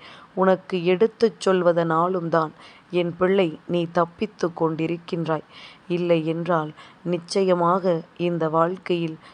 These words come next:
மேலும் மேலும் உனக்கு கஷ்டங்கள் வரத் தொடங்கிவிடும். மேலும் மேலும்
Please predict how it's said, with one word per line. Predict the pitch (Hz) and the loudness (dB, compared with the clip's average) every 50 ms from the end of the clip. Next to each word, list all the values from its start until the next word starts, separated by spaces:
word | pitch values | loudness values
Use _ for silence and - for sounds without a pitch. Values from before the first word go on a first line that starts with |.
| - _ _ - | -20 _ _ -2
மேலும் | 175 180 185 190 196 196 190 180 175 | 0 2 2 2 2 0 0 0 0
மேலும் | 170 170 175 180 185 196 190 175 156 - - | 0 0 0 0 0 0 -2 -2 -4 -8 -6
உனக்கு | - 170 170 170 160 165 - - 165 | -4 -2 0 0 -2 -2 -4 -6 -4
கஷ்டங்கள் | 156 - 170 165 - - - 208 202 185 175 170 170 160 165 160 | -2 -2 -2 -2 -4 -8 -8 -6 -4 -4 -2 -2 -4 -4 -4 -2
வரத் | 160 160 160 156 - - | -2 -2 -2 -4 -2 -2
தொடங்கிவிடும். | 175 175 170 196 208 196 190 170 160 160 165 - - - - - _ _ _ _ _ _ _ _ _ _ _ _ - - | -2 0 0 -2 -4 -4 -4 -4 -4 -4 -6 -8 -12 -16 -20 -20 _ _ _ _ _ _ _ _ _ _ _ _ -14 -6
மேலும் | - 165 175 180 180 180 175 170 165 165 | -4 -2 0 0 0 2 2 2 2 2
மேலும் | 160 160 165 170 185 190 185 160 | 0 0 0 2 0 0 -2 -2